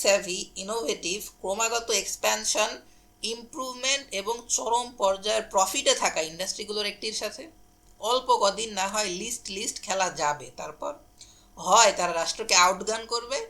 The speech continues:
অথবা কিনে নেবে। রাষ্ট্রকে হয় আউটগান করবে, মানে গুলাগুলি করে রাষ্ট্রেরই বারোটা বাজায় দিবে, অথবা কিনেই নেবে। মেক্সিকো কিংবা কলম্বিয়ার দিকে তাকান, এ দেশগুলোর অর্থনীতি ও রাজনৈতিক কাঠামো একরকম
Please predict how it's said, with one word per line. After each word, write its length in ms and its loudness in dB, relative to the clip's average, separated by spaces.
অথবা 420 -2
কিনে 340 -8
নেবে। 160 -14
রাষ্ট্রকে 460 -12
হয় 120 0
আউটগান 420 -2
করবে, 320 -6
মানে 160 -8
গুলাগুলি 500 -6
করে 160 -4
রাষ্ট্রেরই 480 -6
বারোটা 240 -2
বাজায় 260 -6
দিবে, 200 -8
অথবা 160 -14
কিনেই 420 -10
নেবে। 160 -16
মেক্সিকো 600 0
কিংবা 220 -4
কলম্বিয়ার 500 0
দিকে 140 -8
তাকান, 360 -6
এ 20 4
দেশগুলোর 380 0
অর্থনীতি 600 0
ও 80 0
রাজনৈতিক 560 -2
কাঠামো 420 -4
একরকম 380 -8